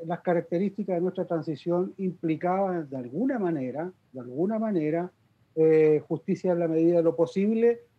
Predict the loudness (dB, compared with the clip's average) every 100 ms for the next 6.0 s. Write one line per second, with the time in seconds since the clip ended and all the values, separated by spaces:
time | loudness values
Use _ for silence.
0 | -4 0 0 0 0 2 2 2 2 2
1 | 2 0 0 0 0 2 2 0 -4 -2
2 | 0 0 -2 _ _ _ _ -6 -2 0
3 | 2 0 -2 -4 -4 -2 0 0 -2 -4
4 | -4 -2 0 2 2 0 -6 -8 -10 -8
5 | -4 -2 -2 -2 -2 -2 -2 -6 -6 -8